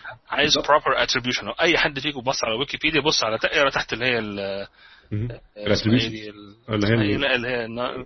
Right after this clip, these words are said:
Speaker 1: common،
Speaker 2: Creative Com-، Creative
Speaker 1: Creative
Speaker 2: Commons.
Speaker 1: Commons، ايوه.
Speaker 2: Creative Commons.
Speaker 1: اللايسنسنج
Speaker 2: اللايسنس
Speaker 1: بتاعتهم
Speaker 2: بالظبط.
Speaker 1: مكتوب فيها انك لو خدت من ويكيبيديا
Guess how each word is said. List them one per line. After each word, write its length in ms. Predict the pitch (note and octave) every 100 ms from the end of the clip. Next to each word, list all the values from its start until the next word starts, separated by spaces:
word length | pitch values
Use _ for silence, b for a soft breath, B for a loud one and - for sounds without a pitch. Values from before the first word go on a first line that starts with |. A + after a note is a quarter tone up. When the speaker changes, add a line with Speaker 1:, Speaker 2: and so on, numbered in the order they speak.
| -
Speaker 1:
common، 240 | B2+ B2+ A#2
Speaker 2:
Creative 200 | A2+ A#2
Com-، 300 | C3+ C#3 -
Creative 240 | B2 C3 B2+
Speaker 1:
Creative 280 | A2 G2
Speaker 2:
Commons. 20 | F#2
Speaker 1:
Commons، 340 | A#2 G#2 G#2 G2+
ايوه. 120 | G#2
Speaker 2:
Creative 260 | G#2+ A2 -
Commons. 400 | A2 G#2 - A2
Speaker 1:
اللايسنسنج 580 | G#2+ A#2 C#3+ C#3+ C3+
Speaker 2:
اللايسنس 320 | A2+ A#2+ E3+ A#2
Speaker 1:
بتاعتهم 220 | C#3 F#3
Speaker 2:
بالظبط. 280 | - - - b b -
Speaker 1:
مكتوب 260 | C3+ - A3+
فيها 240 | A#3+ F#3+
انك 160 | D3+ -
لو 60 |
خدت 260 | - A3+ -
من 80 | E3
ويكيبيديا 420 | F#3+ - G3+